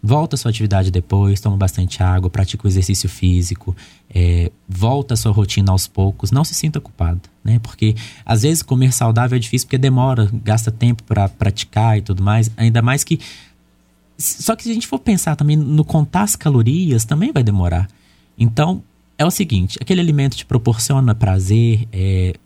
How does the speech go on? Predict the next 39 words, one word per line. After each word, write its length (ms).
te 120
sacia, 720
não 180
sinta 320
culpada 520
em 100
comer 280
ele, 260
né? 260
Mas, 520
pensa: 420
esse 160
alimento 280
vai 100
causar 300
o 40
quê 220
no 80
meu 140
organismo? 640
Só 200
que 160
um 140
alimento 380
sozinho 440
no 120
organismo, 580
ele 140
não, 360
né, 240
tem 140
que 80
ser 420
exagerado. 680
Então, 260
é, 280
é 20
saber 340
pautar. 600